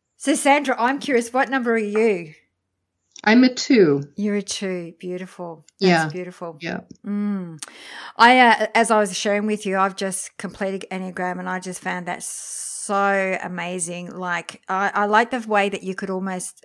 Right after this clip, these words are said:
Speaker 1: I, I call it the dance floor. You could dance through the dance floor, those archetypes. You could actually step in and wear those archetypes depending on what superpower you need for the day kind of thing.
Speaker 2: <laughs> Yeah.
Speaker 1: Yeah.
Speaker 2: Mm-hmm.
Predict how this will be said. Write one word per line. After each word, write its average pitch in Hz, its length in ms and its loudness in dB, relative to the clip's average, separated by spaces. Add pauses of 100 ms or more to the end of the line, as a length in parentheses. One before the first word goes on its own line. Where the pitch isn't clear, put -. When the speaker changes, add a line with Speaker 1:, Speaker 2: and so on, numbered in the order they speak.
Speaker 1:
I, 214 260 0
I 220 40 2
call 269 200 -2
it 226 100 -2
the 226 80 -4
dance 185 300 -2
floor. 180 140 -4
You - 40 -10
could 214 140 -4
dance 240 260 2
through 247 100 -4
the 208 60 -4
dance 185 260 0
floor, 185 160 -6
those 190 260 -4
archetypes. 196 600 0
You 185 60 -8
could 202 160 -2
actually 226 440 -4 (360)
step 220 400 -2
in 190 420 -4
and 190 200 -6
wear 196 160 -2
those 190 200 -4
archetypes - 800 -6 (160)
depending 202 580 -6
on 185 300 -6 (220)
what 247 140 0
superpower 214 680 -2
you 180 100 -6
need 185 220 -8
for 190 100 -8
the 180 100 -4
day 180 220 -2
kind 180 240 -8
of 170 60 -12
thing. 180 260 -10 (840)
Speaker 2:
<laughs> 226 1700 2 (640)
Yeah. 185 460 6 (200)
Speaker 1:
Yeah. 208 320 4
Speaker 2:
Mm-hmm. 226 300 2